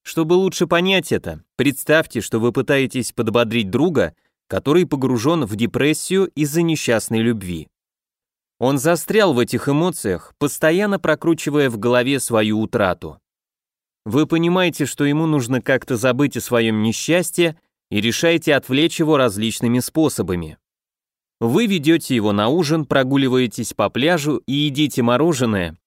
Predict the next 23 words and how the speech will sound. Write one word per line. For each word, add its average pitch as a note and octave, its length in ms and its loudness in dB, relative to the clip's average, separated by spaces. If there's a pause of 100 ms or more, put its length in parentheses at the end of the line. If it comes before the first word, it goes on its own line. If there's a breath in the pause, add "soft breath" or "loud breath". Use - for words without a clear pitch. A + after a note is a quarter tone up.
(380)
идете D#3 440 0
вместе D#3+ 420 -2
в - 100 -10
кино, C#3+ 440 2 (480)
а G#2+ 140 0
после F#3 420 0
этого E3 240 0
встречаетесь C#3+ 800 -2
с - 60 -8
вашими C3 380 0
общими C3+ 380 -2
друзьями A#2 560 0
в C3+ 100 -4
ночном C3 440 -2
клубе. F2 500 -6 (320)
В - 100 -20
какой-то G3 500 2
момент F3 440 2
в - 100 -20
ходе C3 280 0
всех C#3+ 320 -2
этих A#2 300 0
действий G#2 640 -2